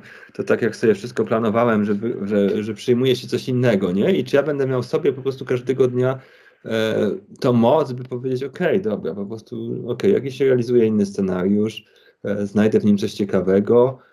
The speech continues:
albo tak, albo zobaczę, jak tutaj gdzieś tam, nie wiem, dosłownie z tej drogi, tak, ja to zazwyczaj,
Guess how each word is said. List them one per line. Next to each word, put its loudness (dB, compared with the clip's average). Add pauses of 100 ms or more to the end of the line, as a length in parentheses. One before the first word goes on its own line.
(160)
albo -2
tak, -2
albo 0
zobaczę, 0
jak 2
tutaj -2
gdzieś -4
tam, 0
nie 2
wiem, 2
dosłownie 0
z -6
tej 2
drogi, 2
tak, -2
ja 0
to -4
zazwyczaj, 2